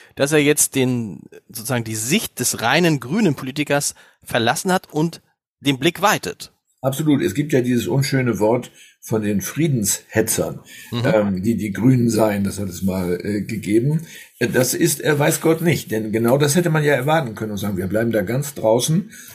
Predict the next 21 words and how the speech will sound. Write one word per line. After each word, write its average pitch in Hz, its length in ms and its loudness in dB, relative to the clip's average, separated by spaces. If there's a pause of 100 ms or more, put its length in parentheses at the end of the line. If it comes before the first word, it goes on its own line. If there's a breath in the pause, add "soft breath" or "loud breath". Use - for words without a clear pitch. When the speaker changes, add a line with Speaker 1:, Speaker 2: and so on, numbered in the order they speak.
(120)
Speaker 2:
ähm, 120 480 0
wir 113 340 4
bitten 110 280 -2
die 104 120 -4
Kirche, 123 380 0
ganz 123 220 -2
viel 139 160 0
zu 123 140 -2
beten 110 440 2
und 107 320 -2
so 104 200 0
weiter 123 500 2
und, 104 360 0
äh, 107 260 2
wir 110 260 0
telefonieren 135 600 2
ganz 127 200 0
viel 131 280 -2
und - 140 -4
so 107 80 -6
weiter. 131 280 -4